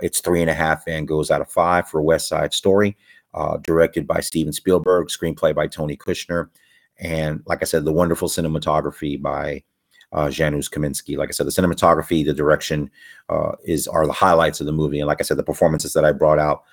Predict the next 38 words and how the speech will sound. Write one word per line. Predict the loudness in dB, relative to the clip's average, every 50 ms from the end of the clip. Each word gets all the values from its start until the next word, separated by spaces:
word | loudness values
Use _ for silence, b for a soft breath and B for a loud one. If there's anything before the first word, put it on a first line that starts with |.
| b b b b _
uh, | -8 -8 -8 -8 -10 -14 _ _ _ _ _ -4
in | -2 0
the | 0 0
film | 0 0 0 2 2
that | 2 2
I | 2
enjoyed | 0 -2 -2 0 2 4 4 4 2
were | 2 2 2
really | 2 2 2 2 0 -2
enjoyable | -4 -2 0 2 2 4 2 2 0 -2 -4 b b b b b b
and | 0 2 2
made | 2 2 2 2
the | 0
film | 0 2 2 0 0 -2 -6 -10 _ _ _ _ 2
way | 4 6 6 6
more | 6 4 4 2
enjoyable | 2 4 4 4 6 6 4 2
than | 0 2 2
I | 4
would | 4 2
have | 4 4
thought | 4 4 4 4
it | 2
would | -2 -4 -4
be | -4 -4 -4 B B B B B B _ _ -4
with | -4 -4 -2 -2
me | -2 -2 -2 -4 -8 -14 -20 -8 -2
not | 0 0 0 0 0
being | -2 -4 -4 0
partial | 2 2 2 2 0 -6
to | -8 -6 -4
musicals. | -4 -4 -4 -6 -8 -8 -6 -4
So, | -4 -6 -6 B B B B B B B 2
uh, | 2 2 4
I | 2 2
definitely | 4 4 4 2 2 0 0 2 2 2 2
would, | 2 0 0 0 -2 -2
uh, | -2 -2 -2 -4 -4